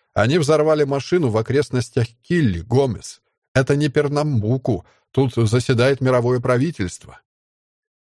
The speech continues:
Тео пока не мог сообщить ничего утешительного. Его люди обнаружили место, откуда был произведен выстрел, и сейчас занимались анализом местности и одновременно изучали развороченный автомобиль Закари.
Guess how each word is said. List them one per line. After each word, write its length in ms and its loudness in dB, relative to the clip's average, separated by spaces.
Тео 240 4
пока 280 -2
не 100 0
мог 240 -4
сообщить 420 -4
ничего 360 -2
утешительного. 840 -8
Его 260 -2
люди 240 0
обнаружили 560 0
место, 420 0
откуда 360 -2
был 180 -2
произведен 580 -2
выстрел, 520 -2
и 100 0
сейчас 420 0
занимались 600 0
анализом 580 0
местности 640 -2
и 360 -2
одновременно 800 0
изучали 480 -2
развороченный 720 -2
автомобиль 540 -4
Закари. 540 -6